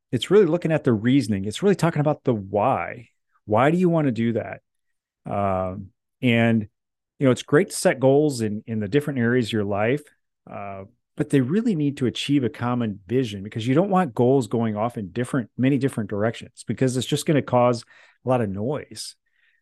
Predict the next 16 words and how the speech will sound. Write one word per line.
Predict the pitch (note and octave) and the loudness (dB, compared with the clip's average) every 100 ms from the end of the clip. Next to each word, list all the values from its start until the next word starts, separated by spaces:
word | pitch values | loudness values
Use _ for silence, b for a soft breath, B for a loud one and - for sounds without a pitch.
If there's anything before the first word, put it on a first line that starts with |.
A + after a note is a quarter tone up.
| _ - | _ -12
Um, | G2 F#2 F2+ F2+ G2 _ _ _ _ _ _ _ | -10 -8 -10 -14 -20 _ _ _ _ _ _ _
and, | C3+ C#3 C3+ - _ _ _ _ _ _ | 2 4 2 -2 _ _ _ _ _ _
you | D#3 | 2
know, | C3+ | 2
being | A2+ C3+ F3 F#3+ | 2 4 4 4
realistic, | F3+ E3+ C3+ B2 C#3 - G#3+ A3 _ b b b _ _ _ - | 4 6 6 4 0 -2 -2 -2 _ b b b _ _ _ -10
it | D3 | -6
needs | D3 C#3+ | -4 -4
to | - | 2
be | D3+ | 4
reasonably | B2 C#3 D3+ C#3+ B2 D3 | 6 6 4 4 2 2
integrated | B2 B2 A#2 A2 | 0 2 2 2
into | A2 A2 | -2 -4
your | G2+ | -4
life | G2+ G#2 G#2+ | -2 -2 -4
with, | G2+ | -8